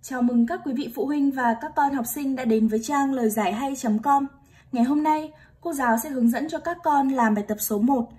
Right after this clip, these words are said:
trang một trăm hai mươi ba, sách giáo khoa toán lớp năm, bài luyện tập trung. Bài tập một, đề bài như sau. Một hình lập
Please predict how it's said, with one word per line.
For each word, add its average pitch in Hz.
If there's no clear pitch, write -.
trang 294
một 240
trăm 285
hai 277
mươi 269
ba, 262
sách 403
giáo 233
khoa 285
toán 208
lớp 339
năm, 285
bài 214
luyện 208
tập 202
trung. 277
Bài 254
tập 233
một, 233
đề 220
bài 208
như 240
sau. 269
Một 254
hình 233
lập 226